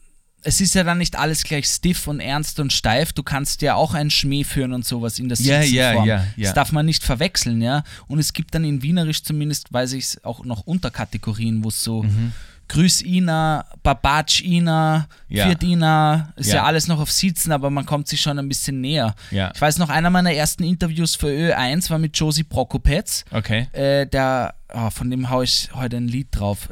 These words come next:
Speaker 1: Der war in der achtziger Band Döf dabei. Ja,
Speaker 2: Okay.
Speaker 1: fantastisch. Er hat auch, ähm, Wolfgang Ambros eigentlich miterfunden, diese Legende. Der Hofer hat er mitgeschrieben oder geschrieben.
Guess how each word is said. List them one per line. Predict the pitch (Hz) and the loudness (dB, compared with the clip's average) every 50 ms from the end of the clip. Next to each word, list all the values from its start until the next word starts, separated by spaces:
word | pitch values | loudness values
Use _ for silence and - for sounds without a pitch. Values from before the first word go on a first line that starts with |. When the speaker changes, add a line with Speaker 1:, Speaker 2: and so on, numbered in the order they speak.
| - - | -6 -4
Speaker 1:
Der | 123 120 113 | -2 -2 0
war | 127 127 | 0 0
in | 131 131 | 0 -2
der | 127 127 123 - - | -2 -2 -2 -2 -2
achtziger | 117 - - - - 135 131 123 | 0 0 0 0 0 -2 -2 -2
Band | - - 127 127 123 117 - - | -2 -2 -2 -2 -2 -4 -2 0
Döf | 147 147 160 156 - | 2 2 2 2 -2
dabei. | - - 110 98 - 92 87 87 90 - - - - | -4 -6 -6 -4 -4 -4 -4 -4 -6 -8 -10 -10 -4
Ja, | 80 104 107 | 0 0 0
Speaker 2:
Okay. | 113 110 104 | 2 2 0
Speaker 1:
fantastisch. | 110 123 110 - - 135 - - - 139 131 - - | 0 0 2 0 0 2 0 0 0 0 -2 0 0
Er | 131 120 | -2 -2
hat | 127 120 120 | -2 -2 0
auch, | 123 120 120 120 - - - - - - - - - - - - _ - - - | 2 2 2 2 0 -4 -16 -20 -20 -20 -20 -20 -20 -20 -20 -20 _ -16 -8 -4
ähm, | 127 123 120 120 120 120 120 120 120 110 | -2 0 0 0 0 0 0 0 0 2
Wolfgang | 123 139 131 - - 139 139 135 - | 2 2 2 0 -2 -4 -4 -4 -2
Ambros | - 113 147 185 170 165 170 160 | 0 0 2 2 2 2 0 0
eigentlich | - - 143 147 156 147 - - | 0 0 0 0 0 0 0 0
miterfunden, | 143 156 175 - 165 151 - - - 175 190 196 - 180 180 | 2 2 2 2 2 0 0 2 4 4 4 4 4 0 0
diese | 156 156 151 151 147 | 0 0 -2 -2 -2
Legende. | 143 147 143 - 127 135 147 151 151 143 | -2 -4 -4 -6 -4 -4 -2 0 0 0
Der | 143 127 120 | 0 0 0
Hofer | 143 165 165 - - 160 | 0 -2 0 0 0 0
hat | 151 143 143 | 2 2 0
er | 147 147 | 0 0
mitgeschrieben | 151 156 151 - - 156 143 - - - 151 156 147 151 151 143 | 0 0 -2 -2 -2 -2 0 0 0 0 0 -2 -2 -2 -2 -2
oder | 104 123 123 120 | -2 -2 -4 -4
geschrieben. | - - 143 135 - - 147 143 143 143 143 147 147 143 | -4 -4 -2 -2 -2 0 0 0 0 0 0 0 -2 -4